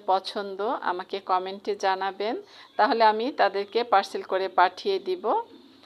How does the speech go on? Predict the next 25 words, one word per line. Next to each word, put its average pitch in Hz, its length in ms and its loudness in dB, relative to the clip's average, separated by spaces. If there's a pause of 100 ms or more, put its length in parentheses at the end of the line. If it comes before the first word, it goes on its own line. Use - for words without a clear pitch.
(440)
এখন 233 320 -2
ঢেকে 233 300 0
দিচ্ছি, 233 500 -8
ঢেকে 214 340 -4
দিয়ে, 208 380 -2 (280)
আহ, 180 420 0
ফুটানোর 185 420 -4
জন্য 190 260 -6
অপেক্ষা 190 680 -4
করছি। 247 560 -8 (640)
এখন 247 360 -4
ফুটছে 226 600 -2
তো 226 180 -2
ফুটছেই। 226 680 0 (1120)
মাঝখানে 202 520 -4
আমি 214 380 -4
তুলে, 208 380 -2
ঢাকনা 202 440 -4
তুলে, 202 420 -4 (500)
আহ, 180 400 0
তেজপাতা 196 600 0
আর 180 460 2
দারচিনি 180 560 -2
দিয়ে 185 240 -4
দিলাম, 196 400 -2